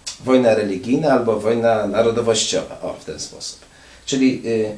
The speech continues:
ci buntownicy Nemroda, którzy mieszkają na terenach Polski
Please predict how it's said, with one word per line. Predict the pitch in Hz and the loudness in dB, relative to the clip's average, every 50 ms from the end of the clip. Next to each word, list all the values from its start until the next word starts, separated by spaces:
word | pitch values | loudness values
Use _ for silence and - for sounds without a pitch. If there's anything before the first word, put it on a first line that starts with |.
| - - | -12 -8
ci | - - 202 | -8 -6 -4
buntownicy | 175 170 - - 151 139 135 139 131 123 - - 120 | -2 0 0 2 2 2 2 2 0 0 0 -2 0
Nemroda, | 117 117 117 117 123 135 135 - 165 | 0 0 2 2 2 2 2 2 0
którzy | 165 - 135 127 123 117 | -2 -4 -4 -2 -2 0
mieszkają | 117 117 - - 113 107 104 104 101 | 0 0 0 2 2 2 2 2 0
na | 101 98 92 85 78 - - - - - - - - | -2 -2 -4 -4 -6 -10 -14 -20 -20 -20 -20 -6 0
terenach | 113 107 104 92 82 - - - - | 0 2 2 0 -2 -4 -6 -8 -6
Polski | - 131 117 110 113 - - - - 139 147 262 - | -2 0 0 0 0 -2 -6 -6 -4 -2 -2 -2 -2